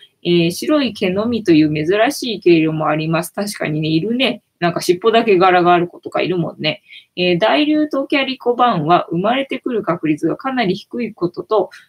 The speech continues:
その見た目の美しさから人気が高いです。そのため、大竜とキャリコ版の子猫は比較的相場より高い値段で販売されていることが多いです。もうなんかさ、お金が絡むとさ、もう、<laughs> みたいなね。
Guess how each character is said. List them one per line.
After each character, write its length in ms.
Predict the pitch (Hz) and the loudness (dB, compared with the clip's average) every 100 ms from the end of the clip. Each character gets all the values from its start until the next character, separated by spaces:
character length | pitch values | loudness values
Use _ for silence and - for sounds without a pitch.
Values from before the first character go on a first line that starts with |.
| - | -10
そ 140 | 202 | -4
の 140 | 220 | -2
見 140 | 214 175 | -2 -2
た 100 | 226 | 0
目 140 | 247 | 0
の 200 | 247 190 | 0 -2
美 300 | 175 - 254 | -4 -6 -4
し 100 | 294 | -4
さ 140 | - 170 | -2 -4
か 120 | 156 | -2
ら 120 | 156 | -2
人 240 | 156 175 226 | -2 -4 -4
気 160 | 220 | -4
が 120 | 185 | -4
高 280 | 190 - - | -6 -8 -4
い 120 | 240 | -2
で 140 | 165 135 | -2 -4
す。 280 | - - - _ _ | -6 -12 -16 _ _
そ 140 | - 175 | -6 -4
の 120 | 214 | 0
た 140 | 247 | 0
め、 160 | 226 202 | 0 0
大 240 | 160 202 | 0 0
竜 200 | 247 254 | -2 -6
と 140 | 233 226 | -6 -6
キ 140 | 240 | -6
ャ 60 | 220 | -6
リ 120 | 214 | -4
コ 160 | - | -2
版 300 | 208 220 180 | 0 0 0
の 220 | 156 147 - | -4 -6 -8
子 120 | - | -4
猫 260 | 170 175 151 | -2 0 -2
は 100 | 131 | -2
比 100 | - | -4
較 220 | 196 - | -8 -6
的 340 | - - 202 - _ _ | -8 -2 -4 -4 _ _
相 180 | - 208 | 0 0
場 140 | 208 | 2
よ 100 | 208 | 2
り 160 | 170 151 | 2 2
高 280 | 170 - 240 | -2 -2 0
い 100 | 180 | 0
値 100 | 139 | -2
段 220 | 147 156 | -2 0
で 160 | 165 156 | 0 0
販 200 | 175 175 | -2 0
売 180 | 208 | 0
さ 120 | 214 175 | 0 2
れ 120 | 175 | 4
て 100 | 175 | 4
い 20 | |
る 80 | 170 | 2
こ 120 | 170 | 0
と 100 | - | -2
が 140 | 95 | -2
多 80 | 151 | 2
い 40 | 175 | 2
で 80 | |
す。 120 | 151 147 | 0 -2
も 140 | 160 | -2
う 40 | |
な 140 | 160 170 | 0 -2
ん 40 | |
か 100 | 165 | -4
さ、 180 | 302 - | -2 -2
お 80 | 294 | 0
金 280 | 339 453 415 | -2 -2 -2
が 100 | 415 | 0
絡 300 | 339 320 226 | 0 0 -2
む 100 | 170 | -4
と 80 | 175 | -4
さ、 260 | - 170 | -2 -2
も 200 | 160 156 | -2 -4
う、 20 | 233 - - 202 | -4 -4 -4 -2
<laughs> 160 | 208 175 | -2 -2
み 160 | 196 | -2
た 120 | - | -6
い 200 | - - | -6 -6
な 140 | 196 - | -6 -6
ね。 220 | 220 208 | -6 -10